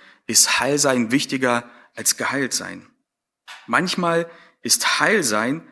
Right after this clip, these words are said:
wichtiger als Geheiltsein. Für Paulus bedeutet an dieser Stelle Heilsein, dass er um die Nähe von Christus weiß,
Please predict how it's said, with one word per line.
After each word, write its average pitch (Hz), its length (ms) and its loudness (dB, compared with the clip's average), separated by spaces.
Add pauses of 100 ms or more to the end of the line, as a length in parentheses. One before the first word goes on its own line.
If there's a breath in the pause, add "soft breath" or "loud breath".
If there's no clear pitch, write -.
(140)
wichtiger 139 640 0
als - 240 -4
Geheiltsein. - 680 -6 (1200 loud breath)
Für - 140 -4
Paulus 240 400 4
bedeutet 147 440 4
an 135 120 0
dieser 202 240 4
Stelle 220 520 4 (180)
Heilsein, 170 680 2 (480 soft breath)
dass - 180 2
er 147 360 4
um 143 100 2
die 135 120 6
Nähe 147 280 4
von 147 200 -6
Christus - 480 -2
weiß, - 340 -10